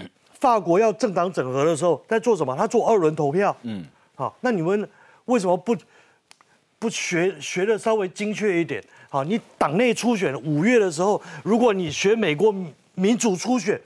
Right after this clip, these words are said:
Speaker 1: 现在你都没有郭台铭啦。
Speaker 2: 嗯。
Speaker 1: 那你觉得民调不好，用那个方式不是比较好？为什么不早点讲？而且那时候有五个月准备，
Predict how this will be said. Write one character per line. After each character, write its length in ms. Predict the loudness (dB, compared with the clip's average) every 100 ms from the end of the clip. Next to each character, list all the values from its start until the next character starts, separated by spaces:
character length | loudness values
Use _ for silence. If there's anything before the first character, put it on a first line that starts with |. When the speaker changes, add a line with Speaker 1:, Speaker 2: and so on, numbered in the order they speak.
| _ -18
Speaker 1:
现 140 | -4 0
在 120 | 2
你 40 | 2
都 60 |
没 140 | 0 0
有 80 |
郭 180 | 0 0
台 160 | 0 0
铭 160 | -2
啦。 260 | 0 0 -2 -6 _ _
Speaker 2:
嗯。 240 | -8 -6 0
Speaker 1:
那 120 | 0
你 100 | 2
觉 140 | 2
得 100 | 2
民 140 | 2 2
调 120 | 0
不 180 | 2 0
好， 200 | 2 2
用 200 | 2 2
那 60 |
个 140 | 0 -2 -4 -18 -4
方 180 | -4
式 80 | -2
不 140 | -4 -4
是 80 |
比 120 | -4 0
较 180 | 2 2
好？ 100 | 2
为 160 | 2
什 60 | 0
么 40 |
不 80 | 0
早 200 | 0 2
点 160 | 2 0
讲？ 140 | -4 -6 -6
而 80 | -2
且 140 | 2
那 140 | 4 4
时 80 | 4
候 80 |
有 100 | 2
五 180 | 2 0
个 100 | -4
月 180 | 0 0
准 180 | 0 -2
备， 180 | -2